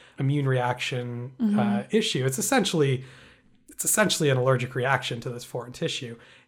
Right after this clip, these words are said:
Speaker 1: And, uh, that's no good for anybody.
Speaker 2: Mm-hmm.
Speaker 1: Blundell got lucky because apparently the people that he was operating on had similar enough blood types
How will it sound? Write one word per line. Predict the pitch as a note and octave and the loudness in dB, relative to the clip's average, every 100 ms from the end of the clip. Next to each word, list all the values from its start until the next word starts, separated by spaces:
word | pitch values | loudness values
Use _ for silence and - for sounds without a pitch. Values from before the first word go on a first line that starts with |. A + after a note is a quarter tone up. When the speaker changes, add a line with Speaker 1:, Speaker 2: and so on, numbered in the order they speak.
| - | -8
Speaker 1:
And, | C3 B2 B2 A#2+ A#2+ - | -4 -2 -4 -6 -8 -8
uh, | D3 C3+ | -4 0
that's | B2+ B2 | 0 -2
no | C#3 A#2 | -4 -6
good | A#2 | -6
for | - B2 | -8 -8
anybody. | A2+ A#2 A#2+ A#2+ B2+ - | -8 -12 -12 -10 -12 -6
Speaker 2:
Mm-hmm. | A3+ G3+ G3+ G3 - _ D3+ | -2 0 0 -2 -12 _ 4
Speaker 1:
Blundell | D#3+ E3 F#3 F3 | 6 8 8 6
got | D3+ E3 | 4 4
lucky | F3+ F3+ C#3 | 2 2 -4
because | C#3 - C3+ B2+ - | -4 -2 -2 -2 -4
apparently | B2+ - G3 E3+ C#3+ C3 | -6 0 4 4 4 0
the | |
people | C3 - - | -2 -4 -2
that | C3+ | -2
he | C3 | -2
was | B2 | 0
operating | C#3+ C#3 C#3 B2 A#2+ | 0 0 -2 -4 -4
on | B2+ A#2+ | -4 -4
had | - B2 B2+ | -4 -6 -6
similar | - C#3 C3 B2 | -6 -4 -2 -2
enough | A#2+ A#2+ B2+ B2 - - - - _ | -4 -6 -4 -4 -6 -14 -20 -20 _
blood | - E3 G#3 | 2 4 4
types | C3 A#2+ A#2+ - - - | 2 -2 -4 -6 -6 -8